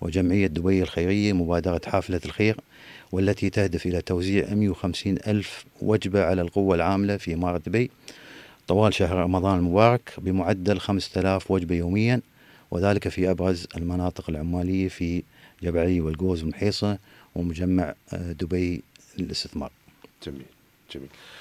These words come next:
Speaker 2: هاي المبادرة شو قلنا اسمها؟
Speaker 1: حافلة الخير.
Speaker 2: حافلة الخير، زين.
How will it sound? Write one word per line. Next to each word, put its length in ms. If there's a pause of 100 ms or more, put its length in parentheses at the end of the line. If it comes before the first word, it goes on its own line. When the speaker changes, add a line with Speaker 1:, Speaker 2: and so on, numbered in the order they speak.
(200)
Speaker 2:
هاي 80
المبادرة 340
شو 140
قلنا 140
اسمها؟ 380 (840)
Speaker 1:
حافلة 400
الخير. 240
Speaker 2:
حافلة 340
الخير، 280 (220)
زين. 260